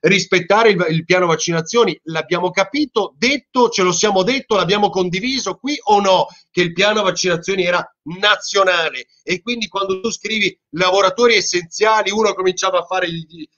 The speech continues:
i lavoratori della protezione civile, quell'altro i magistrati, quello gli avvocati, quell'altro ancora, eh, gli insegnanti giustamente, cioè tutti questi aspetti qua. Nessuno ha fatto le cassiere del supermercato, ne fu-, nessuno ha fatto i tassisti,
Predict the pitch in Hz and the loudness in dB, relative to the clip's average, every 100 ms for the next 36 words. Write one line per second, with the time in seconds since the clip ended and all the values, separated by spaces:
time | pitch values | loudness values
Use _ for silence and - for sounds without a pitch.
0 | - 170 180 180 180 180 185 170 160 160 | -12 -2 -2 0 -4 -2 0 2 0 -4
1 | 165 170 165 - 170 214 214 180 165 165 | -6 -4 -4 -4 -4 -8 -2 -2 0 0
2 | 185 180 170 156 156 175 - 226 220 196 | 2 0 0 -2 -2 -8 -4 2 2 2
3 | 170 - _ - 214 208 185 170 170 202 | -4 -8 _ 0 2 4 4 2 2 2
4 | 190 233 233 208 185 180 180 180 175 180 | 2 2 4 2 -2 -4 0 0 0 -4
5 | 165 202 196 165 - _ - 160 151 156 | -4 -4 0 0 -2 _ -6 -4 -4 -6
6 | - 147 156 165 160 143 151 - - - | -8 -6 -2 -2 -4 -14 -14 -12 2 4
7 | 220 165 180 208 208 226 254 208 - 196 | 4 0 -4 -2 -2 -4 -8 -6 -4 -4
8 | 170 165 180 175 170 151 135 - - 202 | -4 -4 -4 -6 -8 -2 -2 -2 -8 -2
9 | 208 - 208 190 180 - 170 160 156 - | 0 0 2 2 2 -2 0 0 -2 -2
10 | 156 147 147 151 160 180 262 233 - 151 | -4 -4 -6 -4 -2 0 2 2 0 -6
11 | 143 170 185 170 - 180 - 160 160 160 | -6 -8 -6 -4 -2 -4 -4 -6 -8 -10
12 | 185 - 247 180 156 | -8 -4 -4 -2 -6